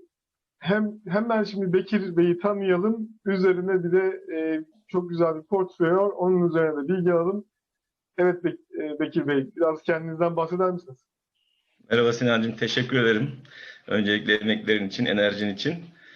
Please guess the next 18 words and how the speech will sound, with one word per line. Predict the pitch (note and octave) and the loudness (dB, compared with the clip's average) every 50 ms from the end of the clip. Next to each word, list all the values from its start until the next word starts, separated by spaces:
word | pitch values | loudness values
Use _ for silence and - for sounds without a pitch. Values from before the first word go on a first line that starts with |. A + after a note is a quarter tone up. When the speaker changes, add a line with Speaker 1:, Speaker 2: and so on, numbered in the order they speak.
| - - - - _ - | -20 -20 -20 -20 _ -4
Speaker 2:
Ee, | - A#2 A#2 A2 A2 A2+ | -2 -2 0 0 0 0
kırk | - - D3 - - | -2 -4 -4 0 0
beş | G3+ G#3+ - | 2 2 4
yaşındayım. | G#3 E3+ - - C#3+ B2+ A#2 A#2 C#3 F3 A3 A3 A3 - - - - | 2 2 2 2 4 4 4 2 2 0 0 -2 -4 -6 -10 -14 -14
Ee, | - - - - - C2+ - - - - _ _ _ _ _ _ _ _ _ _ - | -12 -12 -12 -10 -10 -10 -10 -12 -14 -16 _ _ _ _ _ _ _ _ _ _ 0
on | A#2 B2 C3+ D3 | 2 2 2 2
bir | D3 D3 | 2 0
yaşında | D3+ C#3+ - D3+ D3+ D#3 | 0 0 0 0 0 0
ikiz | C#3+ C3 - D#3+ D#3+ D#3+ - | 0 0 -2 -4 -6 -4 -2
çocuklarım | D3 C#3 C3+ C3+ - C3+ C#3+ D#3 D#3 C#3+ | -2 -2 -2 0 2 4 4 4 4 4
var, | A#2+ A#2+ C3+ - - - | 2 2 2 0 -4 0
oğullarım | - A2+ A2+ A#2 A#2 B2 B2 C3 C3 B2 B2 | 2 2 4 4 4 2 4 4 4 4 4
var. | B2 C#3+ - - _ _ _ - - - _ _ _ _ - | 4 2 2 -2 _ _ _ -20 -20 -20 _ _ _ _ -2
Evliyim. | - A2 A2+ A2+ B2 B2+ B2 C3+ D#3 - - - _ - - - - - - - - - - - _ - | 0 2 2 2 2 2 2 0 -2 -6 -12 -20 _ -20 -20 -20 -20 -20 -20 -20 -20 -20 -20 -18 _ -2
Ee, | A#2+ A2 G#2 G2 F#2+ F#2 D2 C2 B1 A#1+ G1+ G1+ - - - - - _ _ _ _ _ _ _ _ _ _ _ _ _ _ _ _ _ _ _ _ _ - | 0 2 2 2 2 2 0 0 -2 -2 -4 -6 -8 -10 -14 -16 -18 _ _ _ _ _ _ _ _ _ _ _ _ _ _ _ _ _ _ _ _ _ -2
dokuz | B2+ C3 C#3+ D#3+ E3 | -2 -2 0 0 2
Eylül | F3+ F3+ | 2 2
Üniversitesi'nde | F3 F3 E3+ E3 E3 E3+ E3+ E3+ E3+ - - E3 E3+ E3+ E3+ E3+ F#3 G3+ G3+ - - | 2 2 2 2 2 2 -2 -4 -4 -4 -6 -6 -6 -4 -2 0 2 2 0 -2 -6